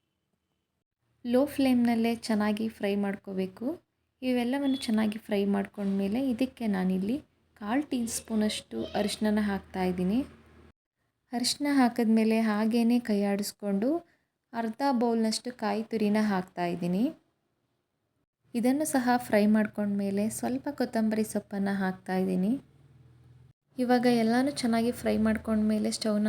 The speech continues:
ಆಫ್ ಮಾಡಿದೆ. ಹುಸ್ಲಿ ಮಾಡೋದಕ್ಕೆ ಒಂದೊಳ್ಳೆ ಒಗ್ಗರಣೆ ರೆಡಿಯಾಗಿದೆ. ನಾನಿಲ್ಲಿ ತೊಗರಿ ಕಾಳಿಗೆ ಉಪ್ಪು ಹಾಕಿ ಎರಡು ವಿಸಲ್ ಕೂಗಿಸ್ಕೊಂಡಿದ್ದೆ.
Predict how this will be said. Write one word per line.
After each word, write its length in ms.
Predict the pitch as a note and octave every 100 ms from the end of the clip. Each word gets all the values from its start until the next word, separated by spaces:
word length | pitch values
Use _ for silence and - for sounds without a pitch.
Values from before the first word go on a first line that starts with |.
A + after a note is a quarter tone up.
| G3+
ಆಫ್ 200 | G3+ -
ಮಾಡಿದೆ. 460 | G3 G3 G3 G#3+ C4+ - _ _ _ _ _ -
ಹುಸ್ಲಿ 360 | A3 - C4
ಮಾಡೋದಕ್ಕೆ 680 | C4 A#3+ A3+ A3+ G#3+ - C4
ಒಂದೊಳ್ಳೆ 500 | B3+ A3 G#3 G3+ A3+
ಒಗ್ಗರಣೆ 500 | B3 G3+ G#3+ G#3 A3
ರೆಡಿಯಾಗಿದೆ. 920 | G#3+ G3 G3+ G3 F#3+ F#3 A3 D4 - _ _ _ _ _ _ _ _
ನಾನಿಲ್ಲಿ 420 | A#3+ A#3+ B3 B3 C4+
ತೊಗರಿ 380 | - G3+ A3
ಕಾಳಿಗೆ 420 | C4 A#3+ A3+ A3 A3+
ಉಪ್ಪು 380 | G#3+ G3+ -
ಹಾಕಿ 300 | A3 G#3+ -
ಎರಡು 420 | B3 C4+ G3 G#3 G3+
ವಿಸಲ್ 320 | G3+ A#3 A#3
ಕೂಗಿಸ್ಕೊಂಡಿದ್ದೆ. 1040 | A3 G#3 G3+ - F#3+ F#3 F3 F#3 A#3 D4+